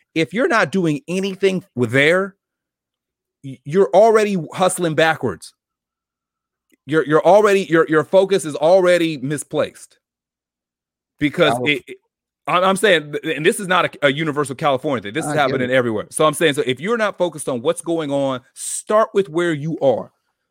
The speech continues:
Speaker 1: Those relationships and those ties to those people, you already know. Those people, how you quick to talk bad about 'em, that you quick to take a personal matter to social media,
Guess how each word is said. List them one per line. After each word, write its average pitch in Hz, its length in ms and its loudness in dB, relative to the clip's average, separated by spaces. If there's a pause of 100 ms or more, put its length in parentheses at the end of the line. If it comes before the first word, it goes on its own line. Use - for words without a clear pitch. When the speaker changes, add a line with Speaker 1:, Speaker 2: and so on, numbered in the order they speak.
Speaker 1:
Those 160 240 2
relationships 170 680 0
and 156 100 -8
those 160 120 -6
ties 160 300 -2
to 147 80 -14
those 143 180 -8
people, 160 360 -10
you 147 340 -6
already 170 480 4
know. 147 320 -2 (800)
Those 139 160 0
people, 180 300 0
how 156 100 4
you 147 160 0
quick 202 220 -2
to 160 80 -10
talk 143 320 2
bad 160 260 2
about 170 320 0
'em, 165 160 -10 (480)
that 127 180 -2
you 156 120 -10
quick 190 240 0
to 156 80 -8
take 165 200 -2
a 143 60 -6
personal 165 460 -4
matter 160 280 -2
to 139 80 -8
social 156 380 -2
media, 160 500 -4